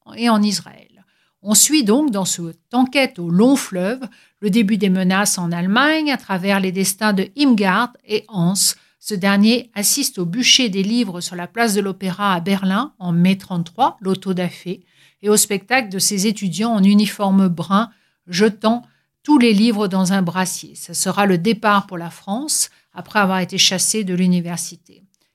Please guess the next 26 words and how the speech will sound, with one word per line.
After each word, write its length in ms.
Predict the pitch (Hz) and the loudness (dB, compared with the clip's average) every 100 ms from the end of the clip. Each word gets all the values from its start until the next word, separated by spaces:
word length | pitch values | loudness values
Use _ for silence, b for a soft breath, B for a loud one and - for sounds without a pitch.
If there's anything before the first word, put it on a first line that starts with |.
| _ _ | _ _
Hilde 440 | 311 302 214 202 165 | 2 4 2 0 -4
et 160 | 170 175 | -6 0
André, 580 | 208 202 196 254 311 - | 2 2 2 0 -2 -6
eux, 180 | 208 254 | -4 -2
partiront 640 | 226 - - 202 220 254 - | -2 -6 -4 0 0 -2 -8
après 260 | 180 - 214 | -14 -8 -2
la 120 | 190 | 2
nuit 160 | 202 220 | 2 2
de 40 | |
cristal 580 | - 202 - 214 220 214 | -4 -6 -4 -4 -4 -4
pour 160 | 196 | -2
l'Angleterre, 720 | 185 196 190 185 - 143 156 _ _ _ - | 2 4 2 -2 -14 -20 -20 _ _ _ -8
tandis 880 | 180 180 247 240 - 196 214 247 - | -2 0 0 -2 -6 -2 -2 -2 -4
que 100 | 180 | -4
d'autres 520 | 160 202 254 - - _ _ | 0 0 -2 -14 -20 _ _
iront 280 | 262 262 262 | -2 2 4
vivre 360 | 226 262 202 185 | 4 2 0 -4
dans 240 | 196 190 | 0 0
un 100 | 208 | 0
kibboutz, 600 | 190 170 160 233 - - 185 | -2 -6 -8 -8 -6 -6 -4
dans 120 | 180 | -2
ce 140 | 220 | -2
qui 160 | - 202 | -2 -2
deviendra 500 | 185 185 170 170 196 | -2 -2 -6 -4 -2
l'État 400 | 185 180 185 185 | -2 -4 -6 -6
d'Israël. 720 | 180 - - - 139 - | -8 -14 -16 -20 -20 -20